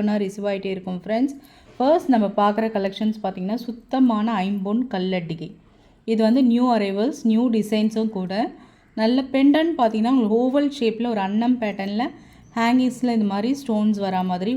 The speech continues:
ஒயிட் ரூபி காம்பினேஷன்ஸ்ல கொடுத்துருக்காங்க. மேலே வந்து கொஞ்சம் டிஃப்ரெண்ட்டாக இருக்கு பாருங்க, நல்ல ஒரு ஃப்ளவர் பேட்டர்ன். இந்த மாதிரி பட்டை செயின் கொடுத்துட்டு உங்களுக்கு ஃப்ளவர் டிசைன்ஸ் கொடுத்துருக்காங்க ஒயிட் ரூபில. ரொம்பவே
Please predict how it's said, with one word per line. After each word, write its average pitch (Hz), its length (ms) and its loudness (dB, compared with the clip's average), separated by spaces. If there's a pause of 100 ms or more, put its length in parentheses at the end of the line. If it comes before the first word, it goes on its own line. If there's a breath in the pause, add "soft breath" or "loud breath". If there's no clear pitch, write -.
(120)
ஒயிட் 196 240 -4
ரூபி 220 280 -2
காம்பினேஷன்ஸ்ல 185 760 -4
கொடுத்துருக்காங்க. 180 520 -8 (800 loud breath)
மேலே 311 300 4
வந்து 240 180 0
கொஞ்சம் 196 220 -2
டிஃப்ரெண்ட்டாக 208 440 -2
இருக்கு 180 200 -10
பாருங்க, 165 240 -6
நல்ல 185 120 -4 (100)
ஒரு 202 100 -8
ஃப்ளவர் 208 420 -2
பேட்டர்ன். 175 320 -8 (340 soft breath)
இந்த 208 220 0
மாதிரி 262 220 0 (100)
பட்டை 226 340 -2 (120)
செயின் 220 320 0
கொடுத்துட்டு 202 340 -6
உங்களுக்கு 262 280 -2
ஃப்ளவர் 190 300 -2
டிசைன்ஸ் 175 440 -6
கொடுத்துருக்காங்க 160 540 -8
ஒயிட் 175 260 -8
ரூபில. 165 440 -4 (540 loud breath)
ரொம்பவே 254 400 2